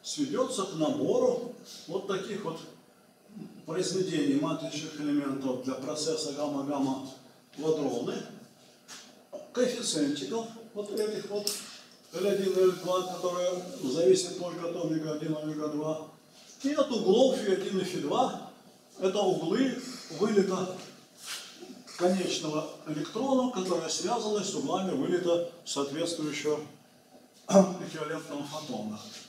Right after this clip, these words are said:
И вот здесь придётся аккуратно интегрировать ещё и по углам. Выражение довольно сложное, но тем не менее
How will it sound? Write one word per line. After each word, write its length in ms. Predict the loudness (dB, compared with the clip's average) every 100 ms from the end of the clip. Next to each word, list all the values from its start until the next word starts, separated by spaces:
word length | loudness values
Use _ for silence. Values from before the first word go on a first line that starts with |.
| -20 -20 -20 -20 _
И 60 | 0
вот 200 | 0 0 -8 -4 -4 -6 -16 -20 -20 -16 -4
здесь 380 | 0 0 0 -2
придётся 460 | -2 0 2 2 0 -2
аккуратно 560 | -2 8 8 8 2 -2
интегрировать 720 | 0 0 0 0 4 4 4
ещё 320 | -2 0 0
и 80 | 0
по 60 | 0
углам. 520 | -2 -4 -6 -8 -12 -18 -20 _ -20 -20 -4
Выражение 460 | -2 0 2 2
довольно 300 | 8 8 6
сложное, 720 | 0 2 2 2 0 -2 -2 -4 -10 -20 -20 -20 -20 _ _
но 160 | -6 -4
тем 180 | -4 -2
не 80 | 0
менее 520 | 0 0 -2 -4